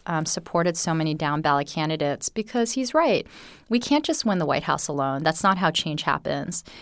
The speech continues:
We need to win back Congress. We need to win back state legislatures and local school boards to really make a difference for our community. And I think actually, um, his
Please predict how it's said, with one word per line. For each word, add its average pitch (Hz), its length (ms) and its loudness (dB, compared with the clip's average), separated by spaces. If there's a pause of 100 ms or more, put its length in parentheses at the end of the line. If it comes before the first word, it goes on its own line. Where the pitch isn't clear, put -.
(160)
We 214 100 2
need 226 140 6
to 185 100 2
win 156 160 0
back 147 220 0
Congress. 226 760 2
We 190 80 -2
need 165 160 2
to - 100 -4
win 160 140 -2
back 151 220 -2
state - 240 -4
legislatures 165 920 0
and 147 140 -6
local 151 260 -6
school - 300 0
boards 160 480 0
to - 100 -4
really 208 320 2
make 165 180 0
a 156 60 -2
difference 151 460 -2
for 147 160 -2
our 143 80 -2
community. 156 640 -2 (760)
And 254 140 6
I 277 80 6
think 440 220 -2
actually, 247 720 4
um, 175 240 2
his 247 580 2